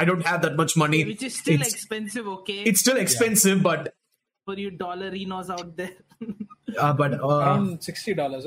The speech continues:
Speaker 3: right?
Speaker 1: Yeah.
Speaker 3: No, not even sixty.
Speaker 2: Fuck
Speaker 3: A, a
Speaker 2: yeah,
Speaker 3: little
Speaker 2: that's a
Speaker 3: over
Speaker 2: lot of
Speaker 3: sixty,
Speaker 2: fucking
Speaker 3: eighty-ish
Speaker 2: money.
Speaker 3: dollars, yeah.
Speaker 2: Hmm.
Speaker 1: No, it's like hundred dollars.
Speaker 3: Around,
Speaker 2: Oh,
Speaker 3: yeah.
Speaker 2: shit.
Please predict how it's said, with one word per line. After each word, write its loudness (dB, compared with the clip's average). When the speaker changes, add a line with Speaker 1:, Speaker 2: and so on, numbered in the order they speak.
Speaker 3:
right? -10
Speaker 1:
Yeah. 2
Speaker 3:
No, 0
not 0
even -2
sixty. -14
Speaker 2:
Fuck -6
Speaker 3:
A, -2
a 2
Speaker 2:
yeah, 0
Speaker 3:
little 0
Speaker 2:
that's 2
a 2
Speaker 3:
over 0
Speaker 2:
lot -4
of -4
Speaker 3:
sixty, -8
Speaker 2:
fucking 0
Speaker 3:
eighty-ish 2
Speaker 2:
money. -4
Speaker 3:
dollars, -2
yeah. -6
Speaker 2:
Hmm. -8
Speaker 1:
No, 6
it's 2
like 4
hundred 2
dollars. 2
Speaker 3:
Around, -2
Speaker 2:
Oh, -6
Speaker 3:
yeah. -6
Speaker 2:
shit. -10